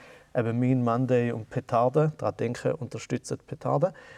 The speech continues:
Ähm, und jetzt kann ich, nachdem ich heute sozusagen das geschafft habe und wahrscheinlich noch ein Video untertiteln, kann ich ab morgen wieder schön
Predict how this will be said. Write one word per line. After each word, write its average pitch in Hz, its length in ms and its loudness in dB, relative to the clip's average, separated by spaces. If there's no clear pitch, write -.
Ähm, 127 460 4
und 123 300 0
jetzt 135 320 0
kann 120 180 0
ich, 120 160 0
nachdem 123 400 -2
ich - 160 -4
heute 165 180 4
sozusagen 117 400 -4
das 147 280 0
geschafft - 560 -6
habe 117 220 -4
und 123 280 -4
wahrscheinlich 113 480 -6
noch 104 200 -8
ein 104 460 -8
Video 127 280 -4
untertiteln, 117 760 -8
kann 107 200 -6
ich 110 140 -8
ab 117 160 -4
morgen 110 280 -6
wieder 110 220 -4
schön 107 380 -2